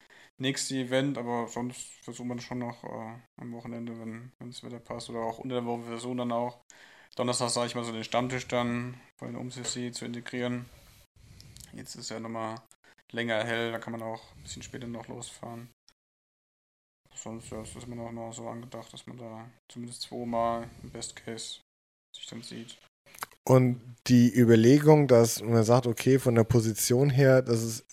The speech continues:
Speaker 2: ist, kommt's ja näher ran, dass du, äh, auf ein Gravelbike wechselst und sagst, okay, ich fahr halt die, die Waldautobahn und bin da,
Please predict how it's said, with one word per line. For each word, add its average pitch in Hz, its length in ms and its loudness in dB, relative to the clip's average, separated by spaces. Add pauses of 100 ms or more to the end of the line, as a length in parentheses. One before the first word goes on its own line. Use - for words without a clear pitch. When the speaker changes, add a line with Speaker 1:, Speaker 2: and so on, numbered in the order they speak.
(320)
Speaker 2:
ist, - 380 -2
kommt's 120 240 0
ja 123 80 8
näher 127 360 6
ran, 139 260 2 (440)
dass 117 280 2
du, 120 60 4
äh, 110 640 6
auf 107 140 2
ein 117 80 0
Gravelbike 143 680 6
wechselst 143 420 2
und 120 100 0
sagst, 120 300 2
okay, 127 280 2
ich 120 80 0
fahr 117 300 8
halt 113 200 2
die, 113 220 0
die 107 220 -6
Waldautobahn 143 920 4
und 120 160 -2
bin 120 240 0
da, 113 320 2